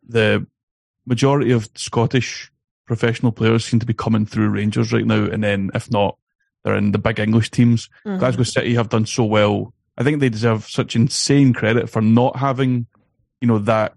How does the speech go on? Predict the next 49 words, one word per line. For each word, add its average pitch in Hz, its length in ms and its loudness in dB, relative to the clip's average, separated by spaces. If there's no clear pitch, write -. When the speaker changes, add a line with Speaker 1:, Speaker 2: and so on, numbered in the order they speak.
Speaker 1:
uh, 110 340 -2
clutch - 340 -4
of 113 120 2
all 113 160 4
the 113 120 2
internationals 113 520 -2
anymore, 117 300 4
but - 140 -10
still 113 360 -2
being 113 200 0
top 113 220 -2
of 107 60 -4
the 107 60 -2
tree. 117 360 0
Speaker 2:
Yeah. 151 240 -2
Speaker 1:
For 120 140 -2
a 110 100 -2
team 127 360 4
who's, 110 520 -4
who 131 80 -2
suffers 131 360 -2
from 123 160 0
the 113 80 0
budget 113 320 0
constraints 117 400 -2
of 107 100 -4
not 113 200 0
being 113 180 2
attached 110 340 -4
to 117 80 -2
a 107 40 0
men's 110 260 0
team, 120 220 4
to 113 60 -2
have 107 240 -2
that 113 220 -2
kind 113 180 -2
of 110 80 -2
scouting 117 380 0
network 113 420 0
and 98 120 -8
that - 180 -4
kind 110 140 -4
of 104 60 -2
ability 107 360 0
to 110 100 -4
bring 104 220 -2
players 107 320 -2
in, 117 220 2